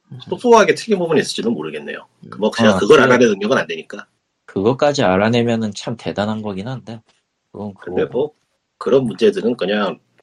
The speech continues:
Speaker 2: 그 미국 <laughs> 백성들이 기본적으로 수탁이 있기 때문에 사실, 음.
Speaker 3: 사실 영어가 완벽하지가 않기 때문에 기본적으로.
Speaker 1: 음.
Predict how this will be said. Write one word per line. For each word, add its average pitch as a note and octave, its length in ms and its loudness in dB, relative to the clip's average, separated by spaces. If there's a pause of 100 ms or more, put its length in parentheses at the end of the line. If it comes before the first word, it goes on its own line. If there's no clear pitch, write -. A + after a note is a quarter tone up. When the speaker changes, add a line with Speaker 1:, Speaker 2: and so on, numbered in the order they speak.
(280)
Speaker 2:
그 F2 280 0
미국 A#2 200 -2
<laughs> C#3 40 -4
백성들이 - 520 0
기본적으로 C#3 400 2
수탁이 - 360 0
있기 F#2+ 180 -6
때문에 E2 380 -4
사실, - 360 -2 (600)
음. - 160 -8 (400)
Speaker 3:
사실 E3 500 -2
영어가 G2+ 360 -2
완벽하지가 A2+ 720 -4
않기 G2 200 -14
때문에 G#2 400 -10
기본적으로. - 640 -16 (480)
Speaker 1:
음. - 80 -20